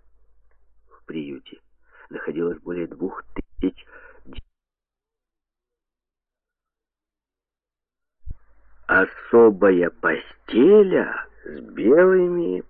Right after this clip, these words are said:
простынями. Все здесь трудились. Девочки вязали чулки, а взрослые ткали сукно.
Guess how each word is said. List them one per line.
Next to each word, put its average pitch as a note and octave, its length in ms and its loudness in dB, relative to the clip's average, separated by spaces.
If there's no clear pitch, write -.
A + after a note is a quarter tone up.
простынями. - 1400 -8
Все D3+ 460 2
здесь - 300 -10
трудились. - 640 -8
Девочки - 500 -6
вязали C2+ 380 -12
чулки, D#3+ 720 -8
а - 100 -10
взрослые - 640 -10
ткали - 480 -16
сукно. D2+ 540 -12